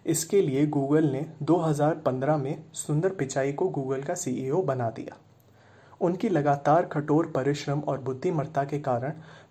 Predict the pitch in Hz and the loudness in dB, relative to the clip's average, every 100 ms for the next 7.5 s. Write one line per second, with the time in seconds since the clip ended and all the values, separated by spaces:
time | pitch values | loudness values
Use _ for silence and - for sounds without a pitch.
0 | 147 196 185 147 160 165 139 127 139 139 | 4 6 6 2 2 0 -4 -4 -6 -4
1 | - 165 156 - 170 170 170 - 170 175 | -4 -4 -4 -4 -4 -4 -6 -4 -6 -4
2 | 131 123 120 - - - - _ - _ | -6 -6 -6 -8 -8 -10 -20 _ -20 _
3 | - 143 147 196 - 151 175 147 131 127 | -4 -2 0 -2 -2 0 2 0 0 -2
4 | 127 127 156 - - - 127 131 - 147 | -2 -2 -4 -14 -20 -8 -6 -6 -4 -4
5 | 147 117 - 107 - - - 175 208 - | -4 -6 -6 -10 -10 -4 6 8 8 4
6 | 147 147 160 190 190 147 147 160 160 139 | -4 0 2 2 4 4 4 2 0 -2
7 | 139 160 160 123 147 | -2 -2 -2 -4 -6